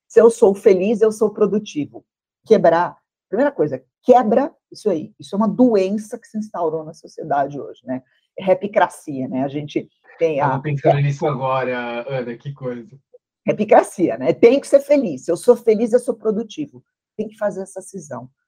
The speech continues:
Speaker 1: Produtividade e felicidade são duas coisas distintas, tá? E vai depender de que lado você tá querendo, é, é, investigar na tua vida. É o lado da produtividade? Isso é muito fácil. Isso é muito, muito fácil.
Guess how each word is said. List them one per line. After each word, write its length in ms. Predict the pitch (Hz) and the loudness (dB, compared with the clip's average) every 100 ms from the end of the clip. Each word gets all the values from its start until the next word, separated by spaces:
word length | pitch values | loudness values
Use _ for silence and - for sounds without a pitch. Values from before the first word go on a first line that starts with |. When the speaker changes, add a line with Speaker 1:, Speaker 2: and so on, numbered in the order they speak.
| _ | _
Speaker 1:
Produtividade 720 | - 190 208 185 170 165 170 | -6 -4 -6 -8 -4 -2 -2
e 20 | - | -6
felicidade 560 | 160 156 - 147 - | -16 -12 -4 -4 -4
são 140 | - 156 | -10 -10
duas 180 | 151 | -10
coisas 300 | - 151 139 | -10 -14 -14
distintas, 380 | 147 151 - _ _ _ _ | -16 -16 -18 _ _ _ _
tá? 160 | - - _ _ _ _ | -18 -18 _ _ _ _
E 100 | 208 | -2
vai 220 | 196 247 269 | 0 2 0
depender 800 | 214 - 208 185 147 180 190 - _ _ | 0 0 -2 -4 0 0 0 -8 _ _
de 180 | 151 - | -20 -12
que 100 | - | 0
lado 420 | 190 202 226 190 | 2 2 2 -2
você 240 | 175 185 - | -4 -8 -12
tá 120 | 170 | -14
querendo, 800 | - 156 147 151 151 151 143 - | -6 -6 -4 -6 -4 -4 -6 -6
é, 220 | 147 135 - | -6 -6 -6
é, 300 | 139 123 - | -6 -6 -6
investigar 580 | 170 151 180 - 156 135 | -6 -2 -4 -4 -2 -2
na 120 | 135 | -2
tua 160 | - - | -6 -8
vida. 280 | - - - _ _ | -10 -20 -20 _ _
É 120 | 254 247 | 6 8
o 60 | |
lado 260 | 190 147 135 | 8 6 2
da 80 | 131 | -6
produtividade? 880 | - 127 - - - 156 117 117 _ _ - | -8 -14 -14 -16 -6 -4 -4 -10 _ _ -6
Isso 220 | 190 185 | -6 -4
é 40 | 170 | -6
muito 240 | 190 214 | -6 -6
fácil. 380 | 120 - _ _ _ _ | -8 -14 _ _ _ _
Isso 120 | - | -10
é 40 | 165 | -8
muito, 200 | 165 156 | -8 -10
muito 180 | 151 - | -16 -14
fácil. 340 | - _ _ | -20 _ _